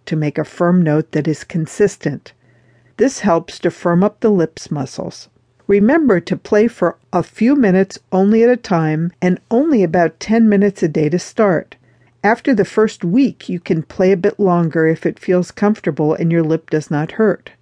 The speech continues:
The lip should be firm and slightly pushed back over the lower teeth, but make sure the teeth do not sink into the soft underside of the lip.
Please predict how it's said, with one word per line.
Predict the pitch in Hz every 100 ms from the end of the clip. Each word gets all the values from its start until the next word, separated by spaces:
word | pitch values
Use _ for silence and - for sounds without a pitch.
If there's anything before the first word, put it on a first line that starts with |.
| _ _ _ -
The | 220
lip | 254 339
should | - 220 180
be | 185
firm | - 208 185 160 165 -
and | 160 160
slightly | - 165 160 165 175
pushed | - 175 165 -
back | 156 147 -
over | 156 151 165
the | 151
lower | 147 147 185
teeth, | - 156 156 _
but | 160
make | 170 190 -
sure | -
the | 233 233
teeth | - 208 -
do | 180
not | 151 156 156
sink | - - 208 - - -
into | 156 170
the | 147
soft | - 160 160 170 -
underside | 165 156 156 - 147
of | 147 143
the | 165
lip. | 185 170 -